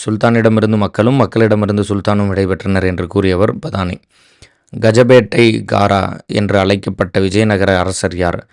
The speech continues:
கஜபேட்டை காரா என்று அழைக்கப்பட்ட விஜயநகர அரசர் வந்து இரண்டாம் தேவராயர். அடுத்தது, கார்பனின் கிராம் அணு நிறை, அ, மாஸ் இல்லையா? So, அது வந்து பன்னெண்டு, டுவெல் கிராம்ஸ்.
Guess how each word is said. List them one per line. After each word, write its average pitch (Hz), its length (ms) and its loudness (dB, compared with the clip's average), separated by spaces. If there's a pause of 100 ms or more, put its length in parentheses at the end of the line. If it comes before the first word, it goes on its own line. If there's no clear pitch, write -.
(400)
கஜபேட்டை 113 580 4
காரா 92 360 -4
என்று 92 240 -4
அழைக்கப்பட்ட 92 500 -2
விஜயநகர 92 720 -4
அரசர் - 580 -2
வந்து 92 260 -2
இரண்டாம் 104 540 4
தேவராயர். 92 600 2 (720)
அடுத்தது, 104 540 2
கார்பனின் 123 760 4
கிராம் 113 520 4
அணு 110 280 2
நிறை, 98 420 2 (600)
அ, - 40 -6 (160)
மாஸ் 101 720 -2 (120)
இல்லையா? 95 220 -4 (260)
So, 98 180 -2
அது 95 140 0
வந்து 98 500 0 (420)
பன்னெண்டு, 104 360 0
டுவெல் 110 160 6
கிராம்ஸ். 90 380 -6